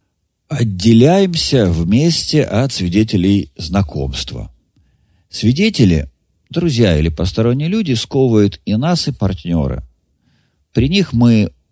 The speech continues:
оба хуже раскрываемся. Поэтому по возможности надо расположиться в пространстве так, чтобы, если мы хотим выйти на более глубокий уровень общения, чем обмен шаблонами или информацией,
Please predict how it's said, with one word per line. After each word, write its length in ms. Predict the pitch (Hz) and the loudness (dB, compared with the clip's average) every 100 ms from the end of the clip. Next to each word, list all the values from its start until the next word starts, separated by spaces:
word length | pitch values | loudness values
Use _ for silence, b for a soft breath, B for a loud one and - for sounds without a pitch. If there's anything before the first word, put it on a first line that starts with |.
| _ _ - | _ _ -10
оба 320 | 156 175 120 | -4 -2 -4
хуже 340 | - 147 123 | -2 0 2
раскрываемся. 840 | 104 92 85 85 76 60 - - 85 - | 2 0 -2 -2 -2 -4 -8 -12 -12 -2
Поэтому 340 | 113 107 110 | -2 0 -2
по 120 | 110 | -4
возможности 760 | 113 151 170 185 175 135 - 107 | -2 -2 0 0 0 -2 -4 -4
надо 640 | 107 120 107 82 85 76 B B B | 0 0 0 0 0 -2 B B B
расположиться 640 | - 104 - 95 104 - | -2 -2 0 0 0 -2
в 60 | 95 | -4
пространстве 600 | 92 95 95 90 - 104 | -2 0 0 -2 -2 -6
так, 280 | - 170 160 | -2 -2 -2
чтобы, 520 | - 80 87 78 69 b b b - | -4 -2 2 0 -2 b b b -8
если 320 | 82 85 82 | 0 0 2
мы 140 | 80 | 0
хотим 300 | 82 87 87 | 0 0 0
выйти 240 | 85 71 78 | 0 -2 -2
на 160 | 85 | 0
более 360 | 90 87 73 62 | 2 2 2 0
глубокий 520 | 65 85 78 78 76 | -2 -2 -2 -2 -2
уровень 260 | 78 80 78 | -2 0 -2
общения, 480 | 78 - 71 71 | -2 -2 -4 -4
чем 260 | 69 82 73 | -6 -4 -4
обмен 320 | 71 73 78 | -4 -2 -4
шаблонами 760 | 73 76 78 85 73 69 71 65 | -4 -4 -2 0 -2 -2 -6 -6
или 220 | - 69 | -6 -4
информацией, 760 | 71 71 101 135 180 - 175 | -4 -2 -2 0 0 0 -2